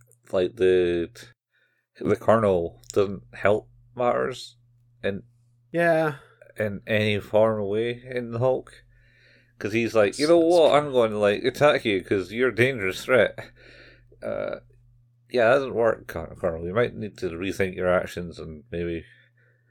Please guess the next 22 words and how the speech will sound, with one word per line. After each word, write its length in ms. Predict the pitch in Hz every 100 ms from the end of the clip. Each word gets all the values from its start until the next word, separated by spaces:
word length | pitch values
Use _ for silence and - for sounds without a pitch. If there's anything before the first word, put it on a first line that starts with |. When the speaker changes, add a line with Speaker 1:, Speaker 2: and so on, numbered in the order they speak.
| _ _ _ _
Speaker 1:
try 220 | - 95 92
and 160 | 82
work 260 | 80 90 -
with 140 | 98 -
them. 140 | 110 _ _ -
<laughs> 1300 | - - - - - - _ _ _ _ _ _
Make, 320 | 113 123 120 101
make, 220 | 117 - - -
to 80 | 113
make, 340 | 123 120 -
make 220 | 117 131
Speaker 2:
Hold 140 | 160 160
Speaker 1:
you 40 |
Speaker 2:
yourself 340 | 160 - 123 110
accountable, 580 | - 104 95 87 85
sir. 340 | - 98 90 - _ _ _ -
Speaker 1:
Yeah, 320 | 127 98 95 107 _ _
don't, 260 | 131 127 123
don't 180 | 127
make 240 | 123 117 -
you, 180 | 107 98
uh, 440 | 95 90 87 87